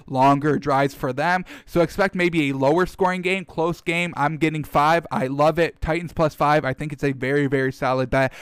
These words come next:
I was this close to putting it into ninety-nine percent guarantees. I just like a little, I th-, I think I like other things a little bit better than that, but I'm still big on Titans plus five.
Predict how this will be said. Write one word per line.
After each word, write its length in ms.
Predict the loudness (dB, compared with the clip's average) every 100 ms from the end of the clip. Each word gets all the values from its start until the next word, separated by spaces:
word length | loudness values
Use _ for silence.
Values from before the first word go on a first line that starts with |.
| -4
I 80 | 2
was 160 | 2
this 180 | 0 -4
close 280 | 0 0 0
to 80 | -4
putting 280 | -4 -4 -4
it 100 | -4
into 280 | -4 -4
ninety-nine 460 | -4 -4 -4 -4 -4
percent 340 | -6 -8 -10
guarantees. 600 | -10 -12 -10 -8 -8 -10 -18 -20 -6
I 100 | -4
just 200 | -2 -4
like 260 | -4 -6 -6
a 120 | -4
little, 520 | 0 2 2 2 0 -2
I 180 | -2 -2
th-, 180 | -4
I 100 | -6
think 240 | -4 -4 -2
I 60 |
like 180 | -2 -2 -2
other 200 | -4 -4
things 240 | -6 -10
a 80 | -10
little 260 | -2 0 0
bit 140 | -2
better 220 | -2 -4
than 140 | -6 -4
that, 280 | -2 -2 -4 -12 -6
but 100 | -6
I'm 120 | -6
still 260 | -4 -2
big 260 | 0 0 0
on 200 | 0 -2
Titans 440 | -2 -2 -2 -4
plus 240 | -4 -4 -4
five. 480 | -2 2 2 0